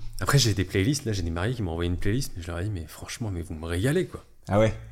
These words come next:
Speaker 1: Genre, alors nous, on aimerait bien avoir, alors, un peu de Hans Zimmer quand même, mais on aimerait bien aussi du Metallica, du A C D C, euh, du Ah, mais
Speaker 2: Ah.
Speaker 1: ouais, bah, ok, d'accord, pas de problème. En fait, le, le, les mariés étaient quand même assez rock, euh, le père de la mariée était fan d'Aerosmith depuis, euh, je sais plus combien d'années, et, euh,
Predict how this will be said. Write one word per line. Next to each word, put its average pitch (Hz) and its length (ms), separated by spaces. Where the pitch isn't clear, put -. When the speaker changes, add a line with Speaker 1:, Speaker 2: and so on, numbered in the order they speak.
Speaker 1:
Genre, 120 320
alors 143 260
nous, 190 120
on 185 80
aimerait 151 260
bien 175 240
avoir, 175 240
alors, 117 340
un 131 60
peu 151 140
de 143 120
Hans 139 140
Zimmer 120 320
quand 113 140
même, 165 220
mais 139 120
on 127 120
aimerait 120 240
bien 135 100
aussi 139 220
du 127 100
Metallica, 135 640
du 123 100
A 120 60
C - 160
D 117 120
C, - 220
euh, 143 520
du 110 140
Ah, - 180
mais 104 140
Speaker 2:
Ah. - 60
Speaker 1:
ouais, 170 200
bah, 95 200
ok, 95 220
d'accord, 156 460
pas 101 100
de - 60
problème. 143 220
En 107 60
fait, 123 200
le, 101 160
le, 101 420
les 120 100
mariés 120 260
étaient 120 180
quand 107 80
même 101 80
assez 104 220
rock, 123 380
euh, 98 140
le 92 180
père 98 200
de 98 60
la 98 80
mariée 101 220
était 101 140
fan 101 220
d'Aerosmith 98 540
depuis, 98 360
euh, 90 60
je 98 100
sais 98 140
plus - 100
combien 98 200
d'années, 107 480
et, 95 120
euh, 87 400